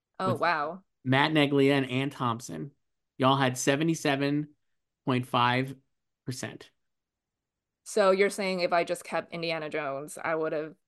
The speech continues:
Speaker 1: had Solo first place?
Speaker 2: Yes.
Speaker 1: Yeah.
Speaker 2: Uh, you had ninety-three out of one twenty. I was, uh, in, so you were tied for first, second. So I'm in third place all by myself with, uh, ninety-one
Speaker 1: Oh.
Speaker 2: out of one twenty. So I missed two different ones than you.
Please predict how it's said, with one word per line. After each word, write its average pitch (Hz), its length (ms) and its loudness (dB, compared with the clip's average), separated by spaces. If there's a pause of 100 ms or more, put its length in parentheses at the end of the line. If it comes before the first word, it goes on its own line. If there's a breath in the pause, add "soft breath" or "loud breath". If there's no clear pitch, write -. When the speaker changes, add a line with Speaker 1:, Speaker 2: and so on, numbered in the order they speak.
Speaker 1:
had 160 240 -10
Solo 147 400 -6
first - 280 -14
place? - 420 -14
Speaker 2:
Yes. - 480 -10 (280)
Speaker 1:
Yeah. 131 120 -6
Speaker 2:
Uh, 117 240 0 (520)
you 147 140 6
had 135 140 2
ninety-three 151 540 4
out 139 60 4
of 131 60 2
one 135 200 0
twenty. 104 420 -8
I 131 140 2
was, 127 320 -2
uh, 113 240 -4 (520)
in, 120 440 -2 (400)
so - 140 -2
you 131 40 8
were 135 80 6
tied 135 220 2
for 131 60 -8
first, 143 280 2
second. 135 480 0 (200)
So - 140 2
I'm 143 160 6
in 131 100 4
third 151 440 2
place 131 240 2
all 147 160 2
by 151 100 2
myself 139 580 -4
with, 117 240 -4
uh, 113 160 -6
ninety-one 139 840 4
Speaker 1:
Oh. 120 40 -4
Speaker 2:
out 123 120 2
of 120 100 -2
one 123 220 4
twenty. 139 540 -4
So - 120 -8
I 117 80 -2
missed 127 300 0
two 190 220 2
different 156 320 0
ones 120 220 0
than 110 120 -12
you. - 200 -12